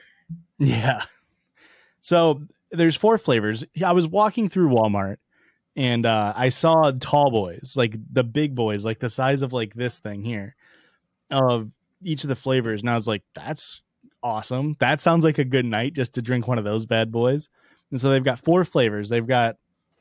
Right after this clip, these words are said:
Speaker 2: it's just called watermelon, which is just the major melon version.
Speaker 1: Yeah.
Speaker 2: Um, they've got Baja Blast, which of course is Baja Blast.
Speaker 1: Yeah.
Speaker 2: Mountain Dew, but of course it's Mountain Dew Zero Sugar. And then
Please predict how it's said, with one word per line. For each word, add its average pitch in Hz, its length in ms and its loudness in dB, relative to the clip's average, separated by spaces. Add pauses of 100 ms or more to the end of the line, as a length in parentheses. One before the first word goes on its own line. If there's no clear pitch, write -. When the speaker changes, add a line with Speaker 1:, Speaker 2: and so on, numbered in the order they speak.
(160)
Speaker 2:
it's 135 160 2
just 214 240 0
called 190 320 2
watermelon, 160 800 4
which 127 180 2
is 110 180 0
just 117 240 -6 (100)
the 120 120 0
major 107 360 -2
melon 101 360 -4
version. 127 480 -2
Speaker 1:
Yeah. 107 300 -6 (220)
Speaker 2:
Um, 110 420 0 (260)
they've 127 200 0
got 135 300 2 (720)
Baja 139 420 2
Blast, 135 440 2
which 127 100 -4
of 120 100 -2
course 123 240 2
is 113 60 -6
Baja 117 320 0
Blast. 107 420 -4
Speaker 1:
Yeah. 113 200 -6 (1080)
Speaker 2:
Mountain 185 440 2
Dew, 143 380 4
but 147 120 4
of 139 80 0
course 165 180 4
it's 151 120 -2
Mountain 160 180 2
Dew 151 80 6
Zero 143 200 2
Sugar. 110 380 0 (340)
And 160 140 4
then 170 260 2